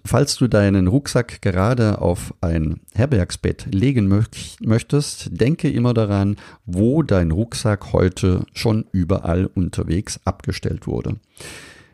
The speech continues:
In einem Restaurant auf dem Boden, in einer Bar, auf der Straße. Also der Rucksack hat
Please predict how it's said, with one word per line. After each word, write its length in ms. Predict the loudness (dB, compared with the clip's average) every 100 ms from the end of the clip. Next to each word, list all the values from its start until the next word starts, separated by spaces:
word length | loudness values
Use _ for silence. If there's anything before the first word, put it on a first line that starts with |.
| _ _
In 160 | 0 2
einem 260 | 2 2
Restaurant 640 | 4 2 2 2 4 4 2
auf 160 | 0
dem 160 | 0 0
Boden, 540 | 2 2 2 0 -2 -6 -4
in 220 | 0 2
einer 300 | 2 0 0 2
Bar, 480 | 2 2 2 0 -4 -14 -2
auf 240 | -2 0
der 160 | 0 -2
Straße. 720 | -2 -2 0 0 0 0 0 -6 -18 -20 -20 -4
Also 520 | 2 4 4 2 2 -2
der 80 | -2
Rucksack 400 | -2 0 -2 0
hat 240 | -2 -2